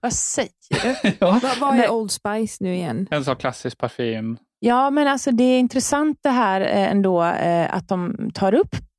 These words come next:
Speaker 1: parfymer i kombination med andar. För jag skulle nog vilja säga att snarare när det gäller, eh, parfym och, eh, andar så, så handlar det mer om att det är ett sätt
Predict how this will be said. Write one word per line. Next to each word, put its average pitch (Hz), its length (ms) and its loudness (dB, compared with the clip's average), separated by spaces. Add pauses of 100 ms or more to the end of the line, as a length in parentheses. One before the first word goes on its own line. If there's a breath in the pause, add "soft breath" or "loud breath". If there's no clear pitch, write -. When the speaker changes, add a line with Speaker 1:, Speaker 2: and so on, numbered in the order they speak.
(220)
Speaker 1:
parfymer 214 640 2
i 208 240 0
kombination 185 560 -2
med 170 120 -2
andar. 208 580 2
För 220 340 0 (400 loud breath)
jag 220 220 0
skulle 311 180 0
nog 311 100 4
vilja 208 160 2
säga 214 280 2
att 190 80 -2
snarare 202 560 2
när 269 180 4
det 294 60 2
gäller, 208 540 2
eh, 180 80 -2 (300)
parfym 185 560 0
och, 180 200 -2 (360)
eh, 180 220 0
andar 185 460 2
så, 208 300 0
så - 120 -2
handlar 208 220 2
det 320 100 2
mer 214 220 4
om 185 180 0
att 175 260 -4
det 190 180 2
är 170 440 0 (340 loud breath)
ett 185 180 -4
sätt 170 340 -2